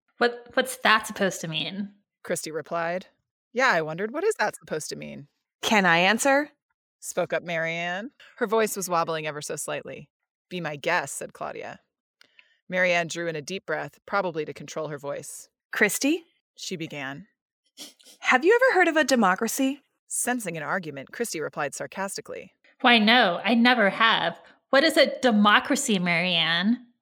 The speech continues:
Speaker 2: Very good, Anne. Marianne tried hard to ignore the tone of Christy's voice.
Speaker 3: "In a democracy,"
Speaker 2: she said,
Speaker 3: "everyone has a say."
Speaker 1: "Which is why we're holding elections."
Speaker 2: Christy interrupted.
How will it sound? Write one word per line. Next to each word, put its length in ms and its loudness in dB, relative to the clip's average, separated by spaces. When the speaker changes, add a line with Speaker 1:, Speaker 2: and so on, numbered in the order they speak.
Speaker 2:
Very 280 -2
good, 300 -10
Anne. 300 -12
Marianne 480 0
tried 300 0
hard 240 0
to 80 -6
ignore 260 -6
the 80 -4
tone 300 -10
of 100 -14
Christy's 360 -10
voice. 500 -12
Speaker 3:
"In 120 4
a 60 4
democracy," 840 2
Speaker 2:
she 140 -18
said, 500 -12
Speaker 3:
"everyone 440 6
has 220 -2
a 80 -2
say." 340 0
Speaker 1:
"Which 160 2
is 180 2
why 280 8
we're 160 6
holding 380 4
elections." 1040 -2
Speaker 2:
Christy 320 -6
interrupted. 500 -8